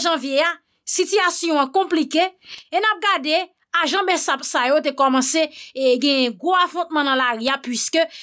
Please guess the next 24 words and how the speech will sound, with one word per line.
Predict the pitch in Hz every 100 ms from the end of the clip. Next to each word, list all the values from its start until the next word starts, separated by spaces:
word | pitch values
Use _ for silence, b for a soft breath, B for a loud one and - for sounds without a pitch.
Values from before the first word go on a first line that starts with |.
| -
jan | 359
n | 370
ap | 311
gade | 339 311 269
la | 262 302 320
anpil | 311 392 359 359
kawotchou | 359 330 277 - 415
te | 285
gentan | 262 254 320
ap | 240
boule, | 254 233 277 359 B B
lapolis | 359 381 381 330 320 302 311
lage | 302 262 214
gaz, | 240 277 320 349 B B
e | 370 370
sesi | 359 294 - 302 302 B -
Besap | 226 302 - 403 339 - - - _
pran | 339 320
bal. | 226 240 294 339 B -
Besap | 440 415 - 370 - 311
mouri, | 254 226 285 B -
Besap | 226 262 - 233 196
blese. | 196 190 - 240 - _ _ _ _ B B B B B B B B -
Fas | 415 403